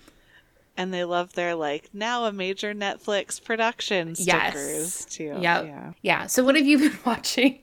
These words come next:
Speaker 1: There's something so com-,
Speaker 2: Well, the first,
Speaker 1: comforting to
Speaker 2: the
Speaker 1: those
Speaker 2: first ten
Speaker 1: papers.
Speaker 2: minutes of, of the Ellie Kemper movie, of
Speaker 1: The
Speaker 2: course.
Speaker 1: first
Speaker 2: <laughs>
Speaker 1: ten minutes of the Ellie Kemper movie. Um, I have also gone to my comfort watches.
Speaker 2: Mm.
Speaker 1: I,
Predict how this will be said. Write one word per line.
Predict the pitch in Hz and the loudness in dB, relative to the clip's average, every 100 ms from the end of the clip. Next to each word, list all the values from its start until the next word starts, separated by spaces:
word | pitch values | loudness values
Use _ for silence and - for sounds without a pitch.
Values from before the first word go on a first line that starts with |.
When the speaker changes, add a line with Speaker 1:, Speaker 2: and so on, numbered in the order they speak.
| - | -10
Speaker 1:
There's | 220 247 254 | 0 2 2
something | 294 302 330 277 | 0 2 2 2
so | 247 233 | 2 0
com-, | - 214 | 2 4
Speaker 2:
Well, | 202 | 6
the | 226 226 | 6 6
first, | 254 240 170 | 8 8 8
Speaker 1:
comforting | 156 160 | 0 -2
to | 185 | 4
Speaker 2:
the | 143 | 6
Speaker 1:
those | |
Speaker 2:
first | 156 - - | 8 6 6
ten | - 190 | 6 6
Speaker 1:
papers. | 185 | 6
Speaker 2:
minutes | 170 165 165 175 | 2 2 2 0
of, | 165 160 - - | 0 0 -10 -8
of | 165 156 | -6 -4
the | 160 | -2
Ellie | 156 175 | 0 -2
Kemper | - 139 - | -2 -6 -6
movie, | 131 135 139 160 220 | -10 -10 -8 -8 -8
of | 170 | -6
Speaker 1:
The | 220 220 | 0 0
Speaker 2:
course. | - | 0
Speaker 1:
first | 214 220 247 233 - - 254 _ | -2 -2 -2 -4 -6 -4 -6 _
Speaker 2:
<laughs> | - | -8
Speaker 1:
ten | - 208 208 | -4 -4 -4
minutes | 208 202 185 | -2 -4 -2
of | 196 190 | -4 -2
the | 160 | -2
Ellie | 180 185 | 0 -2
Kemper | 180 196 180 185 | -4 -6 -6 -6
movie. | 170 165 160 151 208 240 - | -6 -8 -8 -8 -10 -12 -8
Um, | 208 196 180 165 160 165 - _ _ - - - _ - | -6 -4 -4 -6 -10 -14 -18 _ _ -20 -20 -20 _ 0
I | 202 202 208 220 | 2 4 2 0
have | 240 277 | -2 -2
also | - 196 - - 240 233 | -2 -2 0 -2 -4 -2
gone | 208 185 185 190 | -2 -2 -2 -2
to | - 185 | -4 -4
my | 180 165 | -2 -4
comfort | 165 - 165 151 - 156 | -4 -8 -8 -8 -4 -2
watches. | 135 151 151 - 165 165 190 208 - _ - - | 0 -2 -2 -4 -4 -2 -4 -6 -14 _ -20 -8
Speaker 2:
Mm. | 196 185 214 | -4 0 0
Speaker 1:
I, | 208 220 254 269 277 269 | 0 0 -2 -4 -6 -10